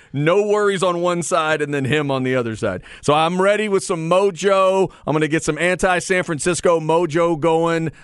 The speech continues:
uh, later on and, uh, try to, you know, hex Brock Purdy and stuff like that. But, uh, it's th-, there's a lot of nerves with that game. And coming up today in the crap bag, I'm gonna talk about when your weekend plans and the N F L playoffs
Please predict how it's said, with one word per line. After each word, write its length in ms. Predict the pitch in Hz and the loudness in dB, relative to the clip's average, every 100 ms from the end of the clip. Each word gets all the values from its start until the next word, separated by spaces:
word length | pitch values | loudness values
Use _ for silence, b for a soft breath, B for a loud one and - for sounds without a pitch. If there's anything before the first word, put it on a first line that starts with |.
| - | -4
uh, 360 | 139 139 139 135 | 0 2 2 0
later 420 | 139 165 160 156 | 0 0 2 2
on 500 | 156 156 156 156 151 b - | 2 0 0 -2 -4 b -4
and, 340 | 135 139 131 | -2 0 0
uh, 140 | 131 123 | 0 0
try 220 | - 156 | 0 0
to, 160 | 147 135 | 0 0
you 80 | |
know, 140 | 135 120 | -2 -2
hex 340 | 117 165 - | -2 -2 -4
Brock 340 | 117 160 156 - | -2 -2 -2 -2
Purdy 460 | 160 156 156 156 | 0 0 0 -2
and 160 | 135 120 | -2 -2
stuff 260 | - 143 | -2 -2
like 220 | 151 139 - | 0 -2 0
that. 360 | 143 139 135 b b b - | 0 0 -2 b b b -2
But, 340 | 139 131 - | 0 0 0
uh, 200 | 135 123 | 0 0
it's 300 | 131 - - | -2 -6 -12
th-, 220 | 151 107 127 135 | -14 -14 -10 -4
there's 180 | 131 139 | -2 0
a 40 | |
lot 160 | 160 180 | 0 0
of 60 | |
nerves 360 | 160 170 185 175 | 0 0 0 -2
with 100 | 160 | -4
that 240 | 180 175 147 | -2 -2 -2
game. 420 | 165 165 160 156 b b - | -2 0 -2 -4 b b -2
And 160 | 143 | -2
coming 260 | - 180 190 | 0 0 0
up 140 | 190 | -2
today 400 | - 156 175 170 175 | -2 0 2 2 0
in 180 | 170 175 | -2 -2
the 80 | 175 | -2
crap 400 | - 185 160 135 | 0 0 0 -2
bag, 380 | 143 139 135 117 | 0 0 -2 -2
I'm 120 | 147 | -2
gonna 140 | 160 | -2
talk 300 | 160 180 170 | 0 0 0
about 480 | 160 135 139 131 123 _ _ _ _ | 0 0 0 0 -2 _ _ _ _
when 160 | 135 143 | 0 2
your 120 | 143 | 2
weekend 440 | 151 156 175 160 | 0 0 0 0
plans 420 | 131 160 156 156 | -2 0 0 0
and 140 | 147 139 | 0 0
the 100 | 143 | 0
N 80 | 147 | 0
F 140 | 139 | 0
L 140 | 147 139 | 0 0
playoffs 800 | 147 139 131 120 110 - - | 0 0 2 0 -2 -6 -16